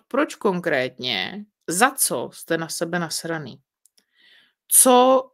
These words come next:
eh, za, z, z čeho se obvinujete. A zjistíte, ve většině případů zjistíte, že je to právě to, že jste to nedotahli,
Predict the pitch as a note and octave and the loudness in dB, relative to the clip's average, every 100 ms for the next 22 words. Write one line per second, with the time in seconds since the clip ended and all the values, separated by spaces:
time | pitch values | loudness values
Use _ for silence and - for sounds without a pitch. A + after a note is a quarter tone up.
0 | _ G3 F#3+ F3+ F#3+ F#3+ F#3+ - _ _ | _ -6 -4 -4 -4 -6 -6 -10 _ _
1 | G3 - - - _ _ - G#3 - B3+ | -4 -4 -4 -8 _ _ -6 -4 4 4
2 | B3+ - A3+ F#3+ A3 G3 C#3+ B2+ - G3+ | 6 2 0 0 0 0 -2 -8 -12 -20
3 | _ _ _ _ _ _ _ - - _ | _ _ _ _ _ _ _ -20 -20 _
4 | - F3+ G3 A#3+ - D4 - C#3+ B2 G#3 | -12 -4 0 0 0 -2 0 0 0 -6
5 | - _ F3 A3 A#3 A#3 A3+ A3 G#3 G3+ | -18 _ -2 -2 -2 -2 -2 -4 -6 -2
6 | G3 G3+ F3+ - E3+ E3+ D#3+ D3+ F3+ _ | -2 0 -2 -6 -8 -6 -4 -4 -8 _
7 | _ _ _ F3 G3 F#3+ F#3+ F#3+ G3 F3+ | _ _ _ -2 2 2 0 0 2 2
8 | F3+ F#3 F#3 D#3+ D#3+ - F3+ F3 - D3 | 2 -2 -2 -2 -2 -6 -8 -8 -6 -6
9 | - B2+ - _ _ _ _ F3+ G3 G#3+ | -6 -10 -12 _ _ _ _ -2 4 4
10 | D4 D#4 D4+ C#4+ C4+ C#4 C4+ | 4 2 2 2 2 -2 -2